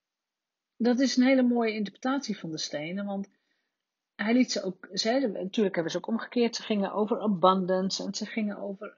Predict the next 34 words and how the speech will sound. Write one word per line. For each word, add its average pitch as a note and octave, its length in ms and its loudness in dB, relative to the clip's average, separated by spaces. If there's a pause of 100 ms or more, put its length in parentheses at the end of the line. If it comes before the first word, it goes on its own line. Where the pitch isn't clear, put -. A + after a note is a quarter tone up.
(140)
eh, G#3 140 -18
nou F#3+ 220 -14
ja, E3+ 160 -18
ook - 200 -18 (260)
dat G#3 180 -6
het G#3 140 -10
goed - 240 4
gaat, - 480 -16
laat F3 120 -12
ik - 60 -20
het - 100 -18
zo D3 200 -6
zeggen, - 260 -14
dat F3 120 -6
het F3 120 -12
goed - 220 -10
gaat. - 420 -18
Maar D#3+ 160 -10
vooral G3+ 240 -2
ook G3 200 -4
veel A3+ 420 2
abundance, F3+ 540 -6
veel G#3 220 0
geld, F#3 420 -6
veel G3 160 -2
mensen, F#3 440 -4
veel. D#3 500 0 (1400)
Eh, F#3+ 440 6
maar A3 160 4
ze A#3 60 2
lagen A#3+ 220 4
op - 100 -4
de - 80 -18
kop. - 380 -6